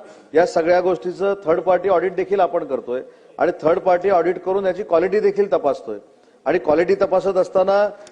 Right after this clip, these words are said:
ज्या काही, अ, मग कार्यारंभाला उशीर झाले असतील किंवा काम जास्त काळ चाललं असेल तर त्याच्यासाठी काही वाहतूक पोलीस परवान्याचे देखील प्रश्न आहेत,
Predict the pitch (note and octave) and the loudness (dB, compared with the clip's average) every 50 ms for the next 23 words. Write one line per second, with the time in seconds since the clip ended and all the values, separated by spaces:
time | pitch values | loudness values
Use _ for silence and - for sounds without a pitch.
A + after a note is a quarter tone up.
0 | - - - C#3 E3 F3 E3 F#3+ G3 G3+ G3+ G3+ G3+ G3+ F#3 E3+ E3 D#3+ D#3+ D#3 | -20 -20 0 2 2 2 4 2 2 4 4 4 4 4 4 4 4 6 6 6
1 | D3+ C#3+ C#3 - - - - - - - - - C3+ C#3+ C#3 - - D#3 D#3+ D#3+ | 4 2 0 -4 -12 -18 -20 -20 -20 -20 -20 -8 -6 -6 -6 -2 -2 0 2 4
2 | F#3 F#3+ F#3 F#3+ F#3 F#3 F#3+ F#3 F#3+ F#3 F#3+ E3+ E3+ E3+ E3+ E3 - F3+ F3 E3+ | 4 4 4 2 2 2 2 4 4 2 2 0 -2 -6 -6 -4 -4 -2 2 2
3 | E3+ D#3+ E3+ F3 E3 - - F3 E3+ D#3+ F#3 F3+ F3+ E3+ E3+ F3+ F3+ F3+ F3 D#3+ | 2 4 4 2 2 0 -4 -8 -2 0 0 0 2 2 0 2 2 2 2 2
4 | - F#3+ F#3 F3+ F#3 F3+ F3 F3+ D#3+ D#3 D#3+ D3+ C#3+ - C3+ B2+ A#2+ - - - | 0 -4 -2 0 0 2 2 0 0 2 0 0 -2 -2 -8 -10 -10 -10 -16 -20
5 | - _ _ _ E3 D#3+ F3+ E3+ E3+ E3 F#3+ F#3 G3 F#3 G3+ G3+ G3+ F#3 E3 D#3 | -20 _ _ _ -4 -2 -2 -2 2 0 2 2 2 0 2 2 2 4 4 2
6 | E3 D#3+ F#3+ F#3+ - - F3 F3 F#3 F3 - F#3 F3 F3+ F3+ F3+ F3+ F3+ F3+ F3 | 2 0 -2 -4 -2 -4 -4 -4 -4 -2 0 2 2 2 2 2 0 -2 -4 -6
7 | F3 E3 E3 F3 D#3+ - D#3 D#3+ - D3 C3+ A#2+ A#2 | -8 -8 -8 -8 -6 -6 -8 -6 -4 -4 -4 -4 -4